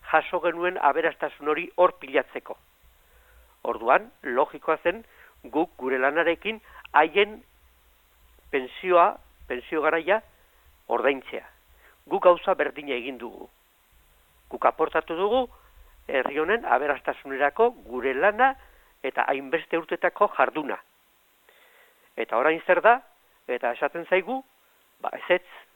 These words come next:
guk egin dugun hori, momentu honetan, ez dela posible ematea, guk ordaindu dugu. Guk ordaindu dugu, ordaindu behar genuena. Guk orain jaso egin behar genuen. Eta gertatzen da, ez daukatela esaten digutela.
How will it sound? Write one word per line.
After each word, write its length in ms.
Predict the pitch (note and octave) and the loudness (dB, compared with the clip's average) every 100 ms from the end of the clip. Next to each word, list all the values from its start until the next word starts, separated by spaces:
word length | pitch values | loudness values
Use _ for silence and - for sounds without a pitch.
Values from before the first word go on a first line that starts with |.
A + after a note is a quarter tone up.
| _ _ _ _ _ - | _ _ _ _ _ -20
guk 180 | - C#3 | -8 -6
egin 220 | B2 D3 | -6 -8
dugun 280 | D3 E3+ F3+ | -10 -4 -2
hori, 240 | F#3+ A#3+ _ _ | -2 -6 _ _
momentu 400 | B2 B2+ C#3+ D3 | -8 -6 -6 -6
honetan, 380 | D#3+ D#3+ F#3+ G#3+ - - _ | -6 0 0 0 -2 -20 _
ez 100 | - - | -10 -2
dela 160 | G3+ E3+ | 0 0
posible 560 | B2 - C3+ A#2 A#2 | -2 -8 -10 -6 -6
ematea, 360 | G#2+ C#3+ - F#3+ | -2 -2 0 -2
guk 220 | A3 A3+ | -4 -2
ordaindu 400 | C#4 D4+ A#3+ B2 | -2 -2 -8 -6
dugu. 280 | A#2 G#2+ G#2 _ _ _ _ _ _ _ _ _ _ - | -6 -6 -10 _ _ _ _ _ _ _ _ _ _ -10
Guk 140 | C4 - | -2 2
ordaindu 380 | F#3 A3+ G#3+ D#3+ | 4 2 0 -6
dugu, 220 | C4 C#3 | -4 -4
ordaindu 320 | C#3+ D3+ D3+ B2 | -2 -4 -4 -2
behar 180 | B2+ | -2
genuena. 440 | A#2+ A#2+ B2 A2 A2 _ _ _ | -2 -8 -8 -10 -14 _ _ _
Guk 140 | - D3 | -6 0
orain 200 | F#3 - | 0 0
jaso 260 | - G#3 F3 | -2 -2 -4
egin 220 | C#3+ C#3+ | -8 -4
behar 160 | B2 - | -4 -4
genuen. 400 | A#2+ C3+ G#2+ A2 _ _ _ _ _ _ _ _ _ _ _ _ | -6 -8 -8 -12 _ _ _ _ _ _ _ _ _ _ _ _
Eta 120 | - G#2+ | -8 -6
gertatzen 440 | A2 C#3+ - F3 | -2 -2 0 4
da, 160 | A3+ B3 - _ _ _ _ - | 6 6 -2 _ _ _ _ -12
ez 140 | - A2+ | -4 2
daukatela 440 | D3+ D3 - B2 | 2 2 0 -4
esaten 260 | B2 - A2+ | -4 -10 -14
digutela. 380 | A#2 - - | -14 -14 -14